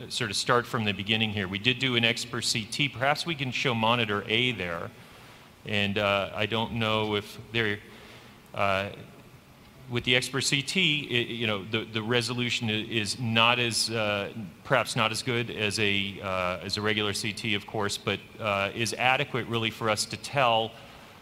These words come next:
uh, post-chemoembolization, uh, that we've gotten a good stain in the tumor mass. Now, uh, I, let's come back to monitor C, please. And I'm,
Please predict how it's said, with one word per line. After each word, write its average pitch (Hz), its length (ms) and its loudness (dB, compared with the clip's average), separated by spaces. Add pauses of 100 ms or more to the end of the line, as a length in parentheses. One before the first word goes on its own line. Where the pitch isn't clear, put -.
(180)
uh, 95 400 2 (400)
post-chemoembolization, 104 1800 0 (140)
uh, 98 180 -2
that 101 140 0
we've 101 140 -6
gotten 101 200 0
a 98 40 -2
good 98 180 -2
stain 98 420 0
in 92 100 -4
the 90 80 -4
tumor 95 320 -2
mass. 87 340 -4 (300)
Now, 104 240 2 (140)
uh, 113 40 -2
I, 107 400 2
let's 139 180 0
come 175 180 0
back 135 260 4
to 131 100 -2
monitor 107 460 2
C, 117 300 0
please. 139 480 -4 (1500)
And 107 320 2 (180)
I'm, 107 320 -2